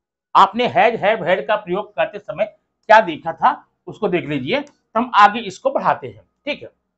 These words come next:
has, have, had का प्रयोग आप वहां करते हैं, जैसे मैंने कहा यहाँ पर,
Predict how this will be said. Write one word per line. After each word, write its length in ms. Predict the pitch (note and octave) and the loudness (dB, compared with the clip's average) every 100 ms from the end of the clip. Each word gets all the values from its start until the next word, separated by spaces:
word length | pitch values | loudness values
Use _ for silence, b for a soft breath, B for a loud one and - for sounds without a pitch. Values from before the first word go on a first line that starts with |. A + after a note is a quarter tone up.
| _ _ _ _ _ _ _ _ _ _ _ _ _ _ _ _ - | _ _ _ _ _ _ _ _ _ _ _ _ _ _ _ _ 2
has, 280 | A#3+ D4+ B3 | 4 6 4
have, 260 | C#4+ C#4+ | 4 6
had 240 | G#3+ B3+ C4 | 4 2 4
का 120 | C4+ | 4
प्रयोग 340 | - G3+ A#3 | 4 2 2
आप 220 | F#3 G#3 F#3+ | 4 4 4
वहां 200 | D#3+ F#3 | -2 -2
करते 320 | F#3 D3+ C#3 | -4 -8 -10
हैं, 140 | C#3 | -10
जैसे 240 | F#3+ E3 F#3 | -8 -6 -8
मैंने 280 | D3 C#3+ F3+ | -8 -10 -8
कहा 240 | C3 C3 | -8 -6
यहाँ 240 | D3 A#2+ | -6 -8
पर, 220 | B2 - | -2 -2